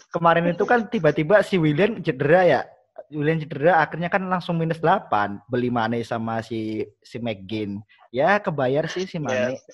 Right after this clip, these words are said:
Speaker 1: Gitu. Tapi kayaknya game week ini nggak tahu sih.
Speaker 2: Oke.
Speaker 1: Gitu. Kalau
Speaker 2: Hmm.
Speaker 1: kapten masih
Speaker 2: Berarti
Speaker 1: bingung. Kapten banyak opsi kalau kapten. Ada Mane, ada Son, ada Calvert-Lewin, ada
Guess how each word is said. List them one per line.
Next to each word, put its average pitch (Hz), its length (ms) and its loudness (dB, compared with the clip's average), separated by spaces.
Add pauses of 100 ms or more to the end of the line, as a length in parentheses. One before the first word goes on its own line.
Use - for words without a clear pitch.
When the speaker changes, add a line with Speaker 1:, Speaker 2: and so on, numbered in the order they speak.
(1160)
Speaker 1:
Gitu. - 280 -20 (460)
Tapi 131 160 -12
kayaknya 180 260 0
game 151 180 0
week 147 120 -2
ini 175 100 0
nggak 120 200 0
tahu 110 160 0
sih. 120 160 -6
Speaker 2:
Oke. - 120 -6 (680)
Speaker 1:
Gitu. 113 380 -16
Kalau 123 260 -2
Speaker 2:
Hmm. 131 100 -2
Speaker 1:
kapten 143 360 -2
masih 156 260 -2
Speaker 2:
Berarti 139 480 -4
Speaker 1:
bingung. 151 380 0
Kapten 147 480 -2 (1200)
banyak 113 280 -6
opsi 107 300 -4
kalau 117 140 -4
kapten. 107 360 -6
Ada 110 240 -2
Mane, 113 600 -2
ada 107 260 -4
Son, 127 400 -2
ada 104 300 -4
Calvert-Lewin, 113 1040 -4
ada 104 720 -4